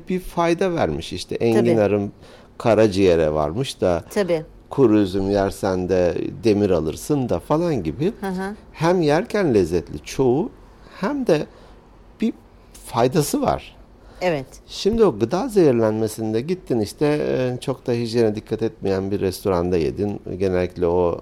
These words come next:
Speaker 1: salataları, marulları vesaire yıkamadı-,
Speaker 2: Evet, iyi
Speaker 1: iyi
Speaker 2: yıkamadı.
Speaker 1: yıkamamışlarsa
Speaker 2: Evet.
Speaker 1: oralardan oluyor. Ben de çok böyle yememeye çalışırım. Ben çok bildiğim bir yer değilse.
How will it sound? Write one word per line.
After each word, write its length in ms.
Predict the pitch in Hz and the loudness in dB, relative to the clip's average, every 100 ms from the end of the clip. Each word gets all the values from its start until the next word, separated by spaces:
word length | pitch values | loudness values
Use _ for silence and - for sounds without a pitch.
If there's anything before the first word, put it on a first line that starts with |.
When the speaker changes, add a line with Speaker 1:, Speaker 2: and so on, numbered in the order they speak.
| - | -10
Speaker 1:
salataları, 1300 | - 104 92 - 92 85 82 76 - 82 80 78 82 | -6 -2 0 0 -2 0 -2 -4 -10 -12 -6 -4 -4
marulları 540 | 85 82 82 78 82 | -2 -2 -2 -4 -6
vesaire 400 | 85 87 82 80 | -6 -6 -6 -6
yıkamadı-, 460 | 85 90 - 104 85 | -6 -6 -4 -2 0
Speaker 2:
Evet, 240 | 180 160 | 0 -2
iyi 160 | - 185 | -4 -4
Speaker 1:
iyi 80 | 127 | 0
Speaker 2:
yıkamadı. 160 | 110 | 0
Speaker 1:
yıkamamışlarsa 1080 | 101 - 95 87 82 - 87 98 - 78 78 123 | 0 0 0 0 0 -4 -2 -2 -2 -6 -6 -6
Speaker 2:
Evet. 240 | 151 151 135 - - - - | -4 -4 -6 -14 -20 -8 2
Speaker 1:
oralardan 520 | 131 101 82 80 78 | 4 6 4 2 -2
oluyor. 340 | 73 85 107 107 | -2 0 0 0
Ben 180 | 104 101 | 0 -2
de 60 | 95 | -4
çok 180 | 113 - - - - | -6 -12 -20 -20 -6
böyle 280 | 98 95 92 - 95 92 90 | -2 0 0 -4 -12 -14 -6
yememeye 500 | 98 110 110 90 80 | 0 2 4 2 0
çalışırım. 600 | - 73 71 - - 67 - - | -2 -6 -6 -8 -10 -10 -12 -14
Ben 320 | - - - | -12 -14 -16
çok 220 | - - | -18 -12
bildiğim 360 | 82 71 80 76 | -10 -6 -6 -6
bir 40 | |
yer 220 | 76 71 76 | -6 -6 -8
değilse. 420 | 69 69 - | -8 -8 -6